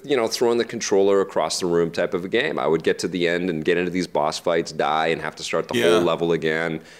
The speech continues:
Speaker 1: Uh, you know, lose all my men and have to start over again. It was just insanity. And
Speaker 2: I
Speaker 1: back when there were no save games, there was just codes that you had to enter, or, uh, you know, God forbid, start the whole thing over again. Those were the worst.
Speaker 2: Well, that's how Alien,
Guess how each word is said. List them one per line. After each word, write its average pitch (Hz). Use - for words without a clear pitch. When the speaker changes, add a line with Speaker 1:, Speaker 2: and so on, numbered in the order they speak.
Speaker 1:
Uh, 73
you 87
know, 76
lose 87
all 87
my 87
men 82
and 80
have 80
to -
start 80
over 80
again. 80
It 87
was 90
just 107
insanity. 87
And 117
Speaker 2:
I -
Speaker 1:
back 120
when 117
there 104
were 98
no 104
save 123
games, 127
there 98
was 90
just -
codes 123
that 113
you 107
had 107
to 101
enter, 110
or, 85
uh, 73
you 98
know, 80
God 101
forbid, 92
start 95
the 85
whole 95
thing 92
over 95
again. 104
Those 92
were 80
the 73
worst. 69
Speaker 2:
Well, 139
that's 180
how 120
Alien, 127